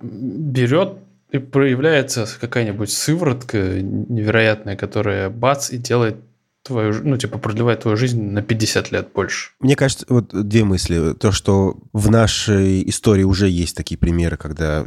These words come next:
Speaker 2: какая-то технология вдруг резко врывается и меняет до неузнаваемости нашу жизнь. Например, это мобильные технологии, интернет. И в возрасте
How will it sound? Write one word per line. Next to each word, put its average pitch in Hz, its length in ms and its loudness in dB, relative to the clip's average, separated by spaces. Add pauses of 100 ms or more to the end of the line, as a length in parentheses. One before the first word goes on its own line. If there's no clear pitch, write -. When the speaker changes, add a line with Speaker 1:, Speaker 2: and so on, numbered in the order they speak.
(120)
Speaker 2:
какая-то 82 340 -4
технология 82 520 0
вдруг 80 480 -2
резко 82 520 0
врывается 80 840 0
и 80 220 0
меняет 80 420 2
до 78 80 -2
неузнаваемости 80 600 0
нашу 80 180 -4
жизнь. 131 240 0
Например, 78 380 -2
это 71 460 -6 (280)
мобильные 78 680 0
технологии, 85 720 0
интернет. 85 540 0 (360)
И 92 340 2
в - 140 -8
возрасте 92 960 2